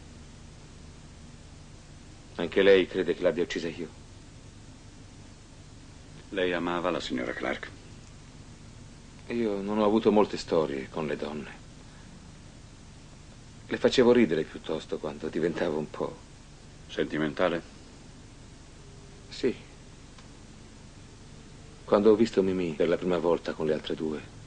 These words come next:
Speaker 2: Charlotte e Gigi?
Speaker 1: Sì. Ero innamorato pazzo di Mimì. Poteva fare di me quello che voleva. Speravo che un giorno mi sposasse.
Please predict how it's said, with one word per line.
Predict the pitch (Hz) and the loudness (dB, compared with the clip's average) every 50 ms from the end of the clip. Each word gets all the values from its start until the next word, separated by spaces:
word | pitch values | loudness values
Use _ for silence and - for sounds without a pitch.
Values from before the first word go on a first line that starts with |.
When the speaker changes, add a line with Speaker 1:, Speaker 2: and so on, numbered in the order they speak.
| - - - - - - - - - - - - | -18 -18 -18 -18 -18 -20 -20 -20 -20 -20 -18 -12
Speaker 2:
Charlotte | - - 73 67 65 71 73 71 - - 65 | -2 0 0 0 2 2 2 2 2 -2 -6
e | 60 | -4
Gigi? | - 76 76 76 104 85 - - - - | -2 -2 0 0 0 -4 -4 -10 -16 -12
Speaker 1:
Sì. | - - - 123 - - - - - - - - - - - - - - - - - - - - - - - - - - - - - - - - - - - - - - - - - - | -10 -4 -4 -4 -4 -4 -14 -18 -18 -18 -18 -20 -20 -20 -20 -20 -18 -18 -18 -18 -18 -18 -18 -18 -18 -18 -18 -18 -18 -18 -18 -18 -18 -18 -18 -18 -18 -18 -18 -18 -18 -18 -18 -18 -8 2
Ero | - 90 90 95 | 4 6 6 6
innamorato | 92 95 92 92 95 92 90 - 92 | 4 4 4 6 6 6 6 2 -4
pazzo | - - 80 78 - - - - | -4 -4 -10 -10 -10 -14 -14 -12
di | - | -10
Mimì. | 64 65 64 - - - - - - - - - - - - - - - - - - - - - - - - - - - - - - - - - - - | -10 -10 -10 -14 -14 -16 -18 -18 -20 -20 -20 -20 -18 -18 -18 -18 -18 -20 -20 -20 -20 -20 -20 -20 -20 -20 -20 -20 -20 -20 -18 -18 -18 -18 -18 -20 -20 -6
Poteva | - 98 85 101 98 98 | -4 2 4 8 6 6
fare | 92 - 104 98 92 | 6 6 6 6 6
di | 87 92 | 4 2
me | 90 98 95 | 0 -2 -4
quello | - - - 85 85 - | -4 -8 -8 -8 -8 -4
che | - 87 | -4 -6
voleva. | 76 78 73 71 71 - - - - - - - - - - - - - - - - - - - - - - - - - - - - - - - - - - - - - - - - - - - - - | -4 -4 -6 -6 -6 -8 -8 -14 -18 -18 -18 -18 -18 -20 -20 -20 -18 -18 -18 -18 -18 -18 -18 -20 -18 -20 -20 -20 -20 -18 -18 -18 -18 -18 -18 -18 -18 -18 -20 -20 -18 -18 -18 -18 -18 -18 -18 -18 -14 -14
Speravo | - - - 95 95 90 90 82 | 0 2 4 6 6 6 6 2
che | - 92 | 0 -4
un | 82 | 0
giorno | 80 92 80 78 78 | 0 0 0 0 -4
mi | 69 76 | -6 -8
sposasse. | - - - 76 73 - 58 - - - - | -10 -6 -6 -6 -6 -6 -8 -8 -10 -12 -12